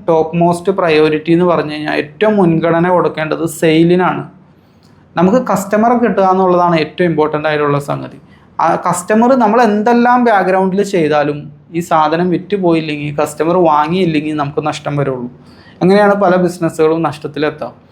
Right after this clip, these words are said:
നമുക്ക് മ-, സോഷ്യൽ മീഡിയയുടെ ഗുണം എന്താണെന്ന് വെച്ച് കഴിഞ്ഞാൽ, ഓൺലൈനിൽ ചെയ്യുമ്പോഴുള്ള ഗുണം എന്താണെന്ന് വെച്ച് കഴിഞ്ഞാൽ, ആദ്യം നമുക്ക് മിനിമൽ ഇൻവെസ്റ്റ്മെൻറ്റിൽ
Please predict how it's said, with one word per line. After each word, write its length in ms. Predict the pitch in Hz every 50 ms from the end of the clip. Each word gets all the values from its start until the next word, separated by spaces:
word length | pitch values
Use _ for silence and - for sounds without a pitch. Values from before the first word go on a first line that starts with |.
| _ - - - - 160
നമുക്ക് 200 | 160 170 170 202
മ-, 460 | 202 196 190 185 - 170 160 190 185
സോഷ്യൽ 380 | 175 - 175 165 165 - 196 202
മീഡിയയുടെ 420 | 214 208 202 208 208 208 214 220
ഗുണം 260 | 214 196 185 190 202
എന്താണെന്ന് 320 | 208 196 196 190 190 185 175
വെച്ച് 160 | 170 180 170
കഴിഞ്ഞാൽ, 280 | 156 151 151 151 160 156 151
ഓൺലൈനിൽ 540 | 143 143 147 147 151 165 170 175 185 196
ചെയ്യുമ്പോഴുള്ള 420 | 196 196 196 190 190 190 190 185 180
ഗുണം 260 | 175 165 160 156 165
എന്താണെന്ന് 200 | 165 160 156 156
വെച്ച് 100 | 156 156
കഴിഞ്ഞാൽ, 180 | 151 151 151 151
ആദ്യം 380 | 151 151 156 165 165 190 202
നമുക്ക് 340 | 208 196 190 180 175 185 190
മിനിമൽ 600 | 190 196 190 170 165 165 165 170 180 190 196 202
ഇൻവെസ്റ്റ്മെൻറ്റിൽ 680 | 190 175 165 160 160 160 - 170 165 156 160 160 165 165